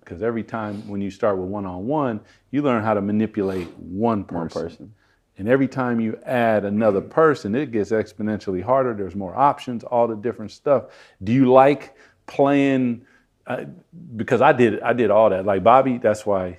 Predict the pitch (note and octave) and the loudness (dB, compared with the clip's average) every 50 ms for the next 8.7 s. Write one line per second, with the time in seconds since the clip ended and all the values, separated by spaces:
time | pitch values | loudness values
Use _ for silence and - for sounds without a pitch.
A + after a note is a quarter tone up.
0 | _ _ A2+ G#2+ G#2+ G#2+ - - G#2 G2 F#2 F#2 - - F#2 F#2 F2+ F#2 F2+ F#2 | _ _ -8 -6 -6 -6 -6 -4 -4 -4 -4 -4 -6 -8 -8 -6 -6 -8 -10 -10
1 | F#2 F2 F2 F2 F#2+ G2+ F#2 E2 - - - - G#2 G#2+ G#2+ G#2+ A2+ G2+ G2 F#2+ | -12 -12 -12 -12 -12 -12 -12 -14 -16 -16 -8 -2 0 0 0 0 0 0 0 0
2 | F#2 G2 - G2+ F#2+ F2+ E2+ F2+ F#2 F2+ F#2 F2+ E2+ F2 D#2+ A2+ G#2+ D#2 F2+ D#2 | -2 -4 -4 -6 -6 -6 -6 -6 -6 -6 -6 -6 -8 -4 -4 -2 -2 -2 -4 -6
3 | G#2 A#2+ A2+ - G2 F2+ F2+ D#2+ F#2+ F#2+ F2+ E2+ F2+ F#2 F#2+ F#2+ F#2 F#2 G2+ G2+ | -6 -6 -4 -4 -6 -6 -6 -6 -8 -8 -8 -8 -10 -10 -10 -8 -8 -6 -6 -6
4 | F2+ F#2+ F#2+ E2 G2 G2+ F#2 D2 - - - G2+ F2+ E2+ - - A#2 A2+ G#2+ F#2+ | -6 -6 -8 -6 -8 -8 -10 -10 -14 -16 -14 -14 -14 -14 -8 -6 -4 -4 -2 2
5 | G2 A2 A#2 A2+ - G#2+ F#2+ F2+ F2 F2 - - G#2 G2 F#2+ F#2+ F#2 F#2 F2+ F#2 | 4 4 4 4 2 -2 -6 -6 -6 -10 -10 -8 -8 -6 -6 -6 -8 -8 -8 -8
6 | F#2 F#2 E2+ D2+ - G#2 G#2 F#2 F2 E2+ F2+ F2+ F2+ D#2+ F2 G2 G2+ G2 F#2+ F#2+ | -8 -8 -8 -6 -6 -4 -4 -4 -6 -10 -12 -14 -14 -16 -16 -16 -14 -14 -12 -8
7 | A2 C3 C3 G#2+ - - - A2 A#2 - - D2+ D2 E2 F2+ E2+ E2+ F2 - _ | -8 -8 -8 -8 -10 -10 -8 -6 -6 -6 -8 -16 -20 -20 -20 -20 -20 -20 -20 _
8 | - _ _ _ - G#2+ A2 G#2+ G#2+ G2 F#2 F2 D#2+ | -20 _ _ _ -4 -2 0 0 0 -2 -4 -4 -8